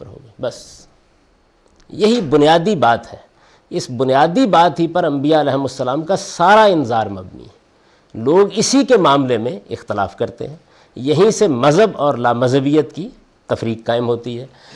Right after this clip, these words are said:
वो शख्स जो ये मानता है कि उसको एक दिन अपने परवरदिगार के सामने जवाब दे, एक तरफ खड़ा है, और जो ये नहीं मानता वो दूसरी जानिब खड़ा है।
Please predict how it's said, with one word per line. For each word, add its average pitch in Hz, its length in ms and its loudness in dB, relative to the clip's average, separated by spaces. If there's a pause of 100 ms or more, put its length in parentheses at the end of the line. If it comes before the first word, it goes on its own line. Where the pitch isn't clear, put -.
(240)
वो 175 240 2
शख्स 233 300 -2
जो 214 100 0
ये 233 160 2
मानता 220 460 2
है 170 120 4
कि 139 100 -10
उसको 131 280 -6
एक 135 180 -4
दिन 147 100 -2
अपने 143 260 -4
परवरदिगार 123 580 -2
के 117 120 -10
सामने 127 300 -4
जवाब 101 360 -4
दे, 120 100 -2
एक 180 200 0
तरफ 247 240 2
खड़ा 196 180 4
है, 180 220 -4 (320)
और 185 140 -2
जो 185 120 0
ये 190 140 2
नहीं 233 200 4
मानता 208 300 4
वो 170 80 0
दूसरी 104 240 -6
जानिब 110 280 -8
खड़ा - 140 -12
है। - 140 -18